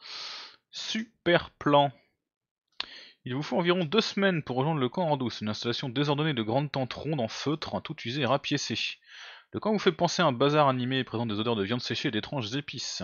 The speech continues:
Tout autour de vous, les Ordous sont affairés, réparation de tentes, abattage de moutons, traitement du cuir, travail des métaux, préparation de flèches. Les hommes semblent indifférents à votre présence.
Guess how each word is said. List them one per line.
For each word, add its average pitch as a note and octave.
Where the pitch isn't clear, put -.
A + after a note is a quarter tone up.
Tout -
autour A#2
de A2+
vous, B2+
les A2
Ordous G#2
sont -
affairés, C#3+
réparation F#2
de G#2
tentes, C#3
abattage G2+
de G#2+
moutons, C#3+
traitement A#2
du A#2
cuir, F3
travail D3+
des A#2
métaux, B2+
préparation A2+
de A2
flèches. -
Les F#2+
hommes B2
semblent G#2+
indifférents B2
à -
votre B2
présence. D#3+